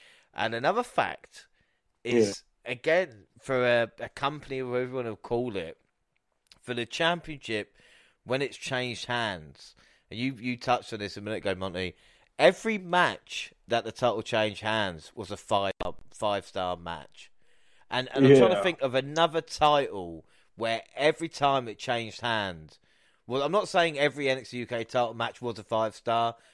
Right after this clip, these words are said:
Speaker 1: but every
Speaker 2: It was
Speaker 1: time
Speaker 2: five stars, right.
Speaker 1: talk about Dunn,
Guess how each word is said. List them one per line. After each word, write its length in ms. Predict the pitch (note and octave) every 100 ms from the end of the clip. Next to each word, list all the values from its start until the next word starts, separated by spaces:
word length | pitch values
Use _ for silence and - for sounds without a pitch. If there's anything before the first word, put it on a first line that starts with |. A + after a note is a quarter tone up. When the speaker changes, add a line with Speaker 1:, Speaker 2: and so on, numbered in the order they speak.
| _ -
Speaker 1:
but 100 | A#2+
every 180 | C#3
Speaker 2:
It 60 | C3
was 60 | -
Speaker 1:
time 280 | C3+ B2+
Speaker 2:
five 280 | A#2+ A#2 A2+
stars, 360 | - A#2+ G#2+ G#2+
right. 160 | B2+ A2
Speaker 1:
talk 160 | C#3
about 360 | C3 B2 G#2+ -
Dunn, 460 | D3 C#3 B2+ B2